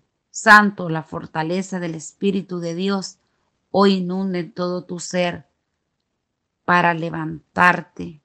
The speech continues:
como las águilas, puedas ver las cosas de otro nivel, puedas decir, "Me levanto a edificar mis hijos,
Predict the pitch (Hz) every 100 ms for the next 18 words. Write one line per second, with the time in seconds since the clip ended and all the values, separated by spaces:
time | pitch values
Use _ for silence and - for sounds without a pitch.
0 | _ _ _ _ _ 185 170 170 175 165
1 | - _ 170 185 170 165 156 143 _ 175
2 | 175 175 151 175 175 175 - - 180 190
3 | - 160 156 _ _ 175 170 170 180 175
4 | 170 - _ _ _ _ _ - 175 165
5 | 180 180 160 - _ _ _ _ _ _
6 | 180 202 202 185 185 - 220 214 180 143
7 | _ _ _ _ _ _ _ - 175 185
8 | 185 180 - - 185 165 185 196 202 185
9 | - 170 170 - 160 - 175 170 170 _
10 | _ _ _ _ 175 165 - 208 214 190
11 | 175 151